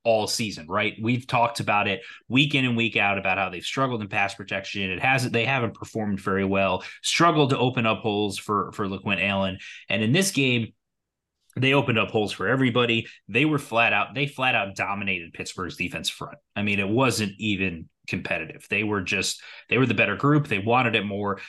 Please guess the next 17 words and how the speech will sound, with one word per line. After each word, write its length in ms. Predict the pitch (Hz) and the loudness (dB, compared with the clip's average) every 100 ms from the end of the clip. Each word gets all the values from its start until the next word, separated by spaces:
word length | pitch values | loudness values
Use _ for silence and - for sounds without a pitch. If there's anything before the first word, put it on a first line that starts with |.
| - | -8
They 100 | 90 | -2
dominated 520 | 117 113 120 113 107 | 2 2 2 2 0
those 220 | 107 98 | 0 0
guys, 380 | 104 95 90 87 - - - | 0 2 0 -2 -10 -20 -10
and 260 | 90 87 - | -8 -8 -10
credit 340 | - 156 143 - | 2 4 4 2
to 120 | 120 | 2
them. 360 | 113 110 107 101 - _ | 4 4 2 -2 -8 _
I 120 | 123 | 2
don't 100 | 147 | 4
know 100 | 135 | 4
what 220 | 123 131 131 | 2 2 2
got 180 | 113 | 2
into 240 | 110 110 113 | 0 -2 -4
them, 200 | 110 107 | -4 -4
but 100 | |
it, 80 | 107 | -4